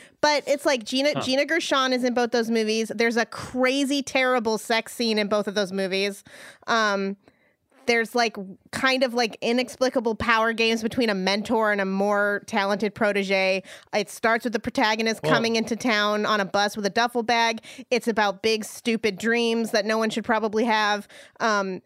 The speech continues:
Speaker 1: every
Speaker 2: But Strip, or, uh, Showgirls came years later,
Speaker 1: I
Speaker 2: like, six
Speaker 1: know,
Speaker 2: years
Speaker 1: but I'm just
Speaker 2: later.
Speaker 1: saying, I,
Speaker 2: Okay.
Speaker 1: everyone wants to fuck everyone. Um, it glamorizes a sub-, subculture that is not glamorous at all.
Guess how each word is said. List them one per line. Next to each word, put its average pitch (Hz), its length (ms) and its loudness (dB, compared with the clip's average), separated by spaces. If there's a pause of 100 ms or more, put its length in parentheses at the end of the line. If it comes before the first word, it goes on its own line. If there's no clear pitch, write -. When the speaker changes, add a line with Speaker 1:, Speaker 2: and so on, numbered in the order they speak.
(140)
Speaker 1:
every 254 200 2
Speaker 2:
But - 200 -4 (140)
Strip, - 360 -6
or, 135 160 0
uh, 107 260 -4 (200)
Showgirls 180 420 -2
came 107 380 -8 (540)
years 131 260 -4
later, 92 220 -2
Speaker 1:
I 285 80 4
Speaker 2:
like, 349 100 2
six 554 160 4
Speaker 1:
know, 190 120 0
Speaker 2:
years 202 120 -4
Speaker 1:
but 277 120 2
I'm 311 100 2
just 311 140 0
Speaker 2:
later. - 120 -2
Speaker 1:
saying, 226 320 0
I, 220 240 2
Speaker 2:
Okay. - 160 -2
Speaker 1:
everyone 285 400 2
wants 262 220 0
to 233 80 -2
fuck 285 240 0
everyone. 254 500 0 (320)
Um, 208 420 0 (300)
it 233 180 0
glamorizes 247 640 0
a 226 80 0
sub-, 240 220 0
subculture 240 800 0
that 208 160 0
is 185 100 -2
not 202 220 2
glamorous 214 480 0
at 202 180 2
all. 190 340 2